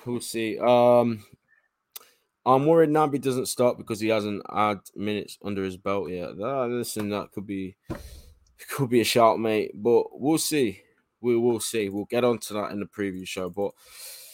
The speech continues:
yeah, let's just, let's just do player ratings, mate. I think that would be a good way to finish it. Alisson, for me, not applicable. What did he have to do apart from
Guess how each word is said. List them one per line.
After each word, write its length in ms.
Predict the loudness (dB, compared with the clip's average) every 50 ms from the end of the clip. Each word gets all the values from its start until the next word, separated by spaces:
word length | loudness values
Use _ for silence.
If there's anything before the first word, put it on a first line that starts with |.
| -20 -20 _ _ _ _ _ _
yeah, 240 | 8 10 12 12 12
let's 240 | 10 8 8 8 4
just, 320 | 4 2 2 2 0 -2 -6 -10 -14 -14 0 2
let's 180 | 4 4 4
just 140 | 0 -2 -4
do 80 | -4 -4
player 240 | -2 0 0 2
ratings, 320 | 2 2 0 -2 -4 -4 -4
mate. 100 | -4 -4
I 40 | -4
think 140 | -4 -2
that 60 | -2 -2
would 120 | -2 -4
be 80 | -6 -8
a 40 |
good 160 | -8 -8 -6 -6
way 120 | -4 -6
to 120 | -6 -8 -10
finish 340 | -10 -8 -8 -8 -8 -8 -8
it. 180 | -8 -10 -10 _ 2
Alisson, 520 | 4 6 6 6 4 2 0 -2 -2 -4 -4
for 120 | -6 -6
me, 540 | -4 -2 0 0 2 2 0 0 -2 -4 -10 _ _ _ _ _ _ _ _ _ _ _ _ _ _ _ _ _ _ _ _ _
not 180 | -8 -6 -6 -6
applicable. 580 | -6 -6 -6 -6 -4 -4 -6 -6 -6 -6 -8 -8 _ _ _ _ _ _ _ _ _ _ _ _ _ _ _ _ _ _
What 180 | -6 -4 -4 -4
did 100 | -2 -2
he 60 | -2
have 160 | -2 -2 -4 -6
to 80 | -6
do 160 | -4 -4 -6 -6
apart 280 | -8 _ -2 -2 -2 -2
from 360 | -4 -6 -4 -4 -6 -8 -12